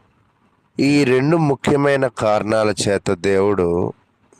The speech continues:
ఈ కార్యక్రమాలను చేస్తున్నట్లుగా, దానిలో మోషే అహరోనులను ఉపయోగించుకున్నట్లుగా మనం చూస్తూ ఉన్నాం.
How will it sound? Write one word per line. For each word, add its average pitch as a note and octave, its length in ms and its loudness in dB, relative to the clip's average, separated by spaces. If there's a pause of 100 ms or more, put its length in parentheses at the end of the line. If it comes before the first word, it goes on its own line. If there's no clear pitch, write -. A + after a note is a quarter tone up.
(120)
ఈ A2 260 0
కార్యక్రమాలను G#2+ 960 0 (140)
చేస్తున్నట్లుగా, F2+ 920 -4 (1700)
దానిలో A#2 960 2
మోషే A#2+ 800 0
అహరోనులను A2+ 720 0
ఉపయోగించుకున్నట్లుగా F#2+ 1300 0
మనం G2 360 -2 (100)
చూస్తూ F2 360 -2
ఉన్నాం. F2 380 -4